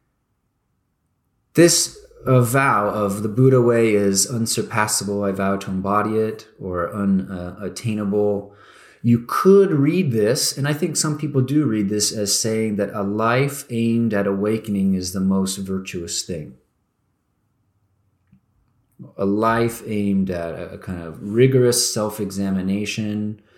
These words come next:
of doing the work to see more clearly, to whatever degree we can pull thorns out of the heart, to pull them out. I think one way of reading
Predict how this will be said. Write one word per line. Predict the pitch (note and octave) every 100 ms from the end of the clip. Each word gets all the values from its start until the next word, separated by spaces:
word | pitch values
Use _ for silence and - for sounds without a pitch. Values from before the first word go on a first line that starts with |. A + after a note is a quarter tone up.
| _ - _ _ _ _ _ -
of | F#2 F#2+
doing | A2 A2+ A2+ G#2
the | F#2+
work | F#2 G2+ G2+
to | F#2+
see | - - G2+
more | G2+ F#2+ F#2+
clearly, | - A2+ G#2 G2+ G2+ G2+ G2+ G2 - _ _ _ _ _ _ _ _ -
to | - A2
whatever | A2 A#2+ B2
degree | A#2 A#2 A#2
we | G#2+
can | G#2 G2+
pull | G2 - A#2 A2
thorns | - G#2+ A2 A2+ A2+ A2
out | G#2+ G#2+
of | G#2+ G2
the | F#2+
heart, | G2 G#2+ G#2+ -
to | -
pull | - G#2 G#2+ G#2
them | F#2+ F#2+
out. | F2 F#2+ A2+ - - _ _ _ _ _ _ - _ _ _ _ _ _ _ _ _ _
I | G2+
think | G#2 C3 B2
one | A#2 B2+ B2
way | A#2
of | A2 G#2+
reading | A#2 A2+ A2 G#2+ G#2